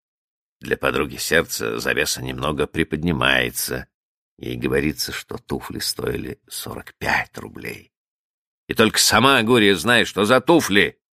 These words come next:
заплачено пятьдесят пять рублей. В этих сложных махинациях,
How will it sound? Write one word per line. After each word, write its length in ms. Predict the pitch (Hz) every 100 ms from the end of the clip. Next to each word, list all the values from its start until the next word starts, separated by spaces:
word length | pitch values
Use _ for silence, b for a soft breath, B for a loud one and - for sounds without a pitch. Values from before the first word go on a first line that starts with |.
| -
заплачено 560 | 123 123 156 135 151
пятьдесят 600 | 147 170 135 190 151 160
пять 240 | - 107 -
рублей. 480 | 73 58 73 69 _ _ _ _ _ _ _ _
В 60 | 60
этих 580 | 60 - 62 - - _ _ _ _ _
сложных 640 | - - 67 67 - - -
махинациях, 880 | 73 57 80 - - - - -